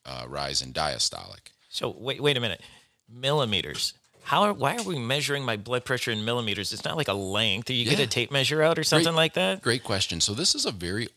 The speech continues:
Speaker 1: old unit of measure. And what it is, is if you can, if you can envision a column, so like a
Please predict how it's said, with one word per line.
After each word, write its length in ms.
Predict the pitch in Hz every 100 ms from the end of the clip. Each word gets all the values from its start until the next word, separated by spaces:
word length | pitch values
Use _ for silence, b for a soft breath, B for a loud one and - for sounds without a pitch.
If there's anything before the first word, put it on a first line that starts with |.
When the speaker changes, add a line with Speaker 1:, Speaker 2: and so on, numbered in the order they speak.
| -
Speaker 1:
old 420 | 90 107 131 117
unit 360 | 95 101 101 95
of 180 | 95 87
measure. 480 | 71 60 58 69 - B B B B
And 160 | 92
what 200 | 87 120
it 120 | 185
is, 380 | 131 95 92 - -
is 480 | 92 90 85 82
if 140 | 67 92
you 60 | 92
can, 300 | 87 78 - -
if 120 | 90
you 100 | 101
can 160 | 98 87
envision 680 | 80 73 98 123 151 143 131
a 100 | 80
column, 720 | 82 - - 85 58 62 67
so 180 | 71 82
like 240 | 76 76 -
a 220 | 60